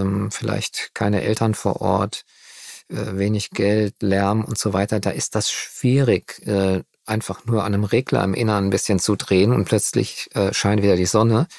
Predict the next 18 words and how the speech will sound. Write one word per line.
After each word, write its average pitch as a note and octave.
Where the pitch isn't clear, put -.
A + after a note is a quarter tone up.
Also A2
man G#2
darf A#2
die -
äußeren A#2
Faktoren A2
nicht A#2+
außer -
Acht -
lassen. A2
Die A2
sind B2
wichtig. -
Ich A#2
sage -
immer A2+
ein G#2
Beispiel, A#2